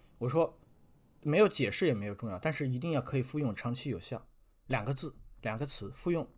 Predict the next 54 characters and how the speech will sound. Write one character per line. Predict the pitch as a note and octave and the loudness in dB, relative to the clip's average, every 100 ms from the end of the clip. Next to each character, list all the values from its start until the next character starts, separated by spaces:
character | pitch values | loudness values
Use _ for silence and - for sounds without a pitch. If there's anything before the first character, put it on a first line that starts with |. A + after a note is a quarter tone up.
| - - - | -20 -20 -10
还 | - | -2
有 | B2+ | 0
有 | B2 | 0
效。 | - - - - - - - - - | -2 -4 -6 -8 -20 -20 -20 -20 2
那 | G3+ | 6
我 | D#3+ | 6
们 | D#3 | 4
讲 | - A#2+ | 4 4
什-， | - C#3 | 2 -2
投 | C3 D#3 | 2 2
资 | D#3+ | 4
中 | E3+ | 0
什 | C3 | 2
么 | B2+ D3 | 2 0
是 | D3 | -2
科 | - | 0
学， | C3 B2 | 0 0
怎 | A#2 | -2
么 | G#2+ | 0
样 | C#3 | 0
选 | C3+ A2 | 0 -2
这 | B2+ | -2
个 | |
基 | A2+ B2+ | -4 0
金 | B2+ | 0
经 | B2+ C3+ | 0 -2
理， | G#2+ - - - - - | -4 -8 -20 -20 -16 -2
除 | D#3+ | 2
开 | F#3+ F#3 E3+ | 4 6 6
明 | C#3 D3 | 6 2
显 | C#3 A2+ | 2 2
的 | |
封 | B2 D3 | 2 0
建 | C#3+ | 2
迷 | A#2 A2 | 2 0
信， | B2 B2 | 0 -2
又 | A#2+ | 0
有 | |
什 | A2 G#2+ | -2 -2
么 | B2 | -2
是 | C3 | -4
玄 | - G#2 | -4 -4
学？ | B2+ - | -4 -4
就 | C3 | -6
投 | - C#3 | -4 -4
资 | C#3 | 0
中 | A3 A#2 - - | 0 0 -4 -14
怎 | - | -2
么 | C3 | 0
选 | E3+ A2+ | 2 0
基 | A2 | 0
金 | B2 A#2+ | 0 0
经 | B2+ | -2
理？ | A2+ | -2